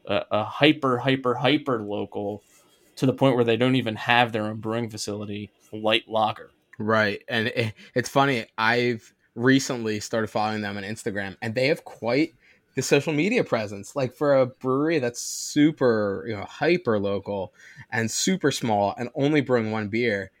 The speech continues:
Speaker 2: they really get out there and promote that one beer. Uh, I think that's kind of the spirit of the American light lager. Like, you look at the bigger companies,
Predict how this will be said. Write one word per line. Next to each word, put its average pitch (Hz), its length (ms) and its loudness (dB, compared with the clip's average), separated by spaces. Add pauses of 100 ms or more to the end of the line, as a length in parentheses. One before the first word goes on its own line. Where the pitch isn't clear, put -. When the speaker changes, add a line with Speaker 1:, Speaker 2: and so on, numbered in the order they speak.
(220)
Speaker 2:
they 147 140 4
really 196 220 4
get 147 140 2
out 131 220 2
there 117 120 0
and 113 120 -4
promote 120 320 0
that 101 180 -2
one 104 200 -4
beer. 107 520 0
Uh, 101 340 0
I 127 80 -2
think 156 220 -4
that's 160 180 -2
kind 147 200 0
of 127 80 0
the 123 60 -6
spirit 131 600 0
of 156 200 -2
the 135 100 2
American 101 400 -4
light 90 180 -8
lager. 85 320 -12 (460)
Like, 117 160 0
you 131 80 4
look 127 240 2
at 139 80 -2
the 139 60 -2
bigger 131 300 0
companies, 165 600 -4